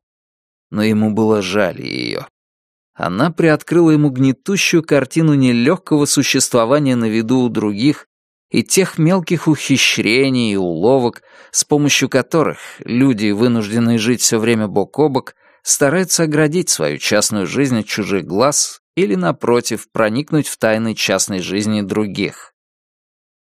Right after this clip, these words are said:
Сама мысль о взрослом мужчине, который, прежде чем выйти, опасливо выглядывает из-за двери,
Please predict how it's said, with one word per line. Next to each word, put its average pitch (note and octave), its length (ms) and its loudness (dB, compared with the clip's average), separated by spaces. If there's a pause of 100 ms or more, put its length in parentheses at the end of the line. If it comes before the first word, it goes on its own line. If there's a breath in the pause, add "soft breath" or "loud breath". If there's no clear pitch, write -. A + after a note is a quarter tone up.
(160)
Сама C#3 420 2
мысль C#3+ 440 2
о G#2 80 2
взрослом A2+ 540 0
мужчине, G#2 760 -2
который, A2+ 400 -2
прежде A2 360 -2
чем A#2 260 0
выйти, A2 320 -2
опасливо G#2+ 560 0
выглядывает G#2 640 -2
из-за F#2 320 -2
двери, A#2 460 -2